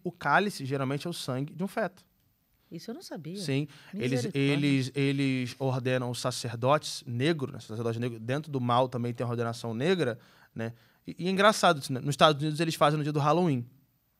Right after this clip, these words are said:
Speaker 1: né? É muito engraçado isso também, né? Eles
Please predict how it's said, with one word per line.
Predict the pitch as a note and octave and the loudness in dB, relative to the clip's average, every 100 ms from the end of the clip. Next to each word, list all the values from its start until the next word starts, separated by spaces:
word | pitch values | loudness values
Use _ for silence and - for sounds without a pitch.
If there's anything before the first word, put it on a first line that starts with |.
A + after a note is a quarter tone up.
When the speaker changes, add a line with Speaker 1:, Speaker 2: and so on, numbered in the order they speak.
| _ - | _ -10
Speaker 1:
né? | A#2+ A#2 | -6 -6
É | - - | -6 -6
muito | C3+ D3+ | -6 0
engraçado | D#3 D#3+ - A#2+ A#2+ | 2 2 0 -2 -2
isso | - | -6
também, | B2+ A2+ | -6 -6
né? | A#2+ - - - - - | -10 -16 -20 -20 -20 -6
Eles | A2+ A#2+ A#2+ B2+ B2 B2 - | -2 0 0 0 -2 -2 -6